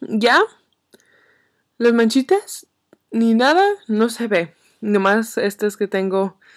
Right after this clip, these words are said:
más pronunciadas. Pero ya es todo lo que tienen que hacer y ya, mira,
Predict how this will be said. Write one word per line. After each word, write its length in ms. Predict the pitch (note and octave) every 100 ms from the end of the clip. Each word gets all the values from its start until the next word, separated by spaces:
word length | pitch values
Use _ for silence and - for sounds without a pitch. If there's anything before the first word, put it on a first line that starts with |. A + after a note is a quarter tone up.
| - _
más 240 | G3 G3 -
pronunciadas. 960 | G3+ G3+ G3 - F#3 G3 C4+ D#4 _ _ _ _ _ _ _ _ _ _ _ -
Pero 300 | G#3 F#3 F3
ya 400 | G#3 G#3 A#3 F#4 -
es 400 | A3 A3+ - - - _ _ _
todo 240 | - - D4
lo 80 | D4
que 120 | D4
tienen 220 | C#4 C#4+
que 100 | D4+
hacer 280 | C4 C#4 C#4+
y 100 | B3
ya, 140 | B3 B3
mira, 360 | B3+ B3 A3+